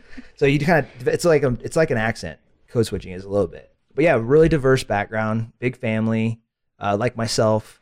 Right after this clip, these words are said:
Speaker 2: we both grew up, you know, low income, and then established ourselves in the military, got some stability, found each other essentially. You know, what's, what's one of the hardest things that you've been through?
Speaker 1: Wow, the hardest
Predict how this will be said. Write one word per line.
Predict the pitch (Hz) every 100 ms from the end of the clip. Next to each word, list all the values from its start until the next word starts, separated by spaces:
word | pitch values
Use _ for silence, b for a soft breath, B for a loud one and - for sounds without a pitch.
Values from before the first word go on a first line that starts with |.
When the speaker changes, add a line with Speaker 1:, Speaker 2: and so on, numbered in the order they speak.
| -
Speaker 2:
we | 104
both | 110 -
grew | 113 110
up, | 104 - _
you | 107
know, | 98
low | 117 113
income, | 110 113 107 104 107 - _
and | 110 107 104 101 101 101 -
then | 113 104 104 95
established | 101 113 107 107 -
ourselves | 101 117 104 104
in |
the | 98
military, | 104 101 - 101 98
got | 92
some | - 95
stability, | - 95 101 101 98
found | 95 101 95
each | 92
other | 98 87
essentially. | 87 - - - - - _ -
You |
know, | 135
what's, | 196 - - - _ _
what's | 190 -
one | 277
of | 277
the | 147
hardest | 107 117 123 -
things | 107 98 95 -
that | 92 90 92 - _ _ _
you've | 104 95
been | 95 95
through? | 104 - _ _
Speaker 1:
Wow, | - 170 165
the | 160
hardest | 175 185 165 - -